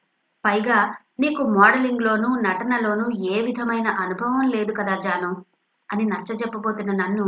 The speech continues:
మధ్యలోనే ఆపేసి, "అవన్నీ పెద్ద విషయాలేం కాదమ్మా, నెల రోజుల నుండి మోడలింగ్‌కి సంబంధించిన వీడియోలు చూస్తూ నేను చాలా నేర్చేసుకున్నాను తెలుసా?" అంటూ చకచకా కొన్ని ఆన్‌లైన్ కోర్సులని ల్యాప్‌టాప్‌లో చూపించింది జాన్వి.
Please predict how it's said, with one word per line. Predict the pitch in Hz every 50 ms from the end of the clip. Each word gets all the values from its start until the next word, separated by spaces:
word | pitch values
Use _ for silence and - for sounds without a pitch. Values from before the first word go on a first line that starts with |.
| 202 226
మధ్యలోనే | 214 180 165 - - 226 226 220 214 208 214 208
ఆపేసి, | 202 190 180 180 196 196 190 - - 277 339 339 - - _ _ _ _ _ _ _ _ -
"అవన్నీ | 226 208 214 196 208 269 349
పెద్ద | 359 - 294 240 220 277
విషయాలేం | 277 262 233 - 277 311 320 320 302 294
కాదమ్మా, | 285 285 262 262 269 269 262 247 233 240 254 - - - _ _ _ 214
నెల | 226 247 262 254
రోజుల | 277 294 294 349 349 349
నుండి | 339 320 294 339 339
మోడలింగ్‌కి | 294 262 233 233 262 285 294 302 294 285 294 - -
సంబంధించిన | - 262 247 254 254 254 254 247 262 247 233
వీడియోలు | 226 233 233 247 240 233 233
చూస్తూ | 233 - 233 233 226 226 - - 294
నేను | 269 262 254 226 233
చాలా | 226 - 185 - - 190 214 262
నేర్చేసుకున్నాను | 277 285 277 269 - - 311 294 - - 294 294 262 262
తెలుసా?" | 247 240 247 247 285 285 370 440 - - - - _ _ _ _ _ _ _ -
అంటూ | 185 196 190 233 208 202 262 277 - - _ _ _ _ _ -
చకచకా | 208 202 262 262 277 269 262 254 254 254
కొన్ని | 254 - 247 240 240 233 214
ఆన్‌లైన్ | - 202 175 190 220 247 262 262 254 240 -
కోర్సులని | - 226 233 233 226 - 240 233 208 208 214
ల్యాప్‌టాప్‌లో | 233 226 185 180 190 185 - - 214 208 214 214 214
చూపించింది | 214 - 208 202 - 202 196 - 196 190 180 196 208 202 -
జాన్వి. | 180 170 175 180 180 175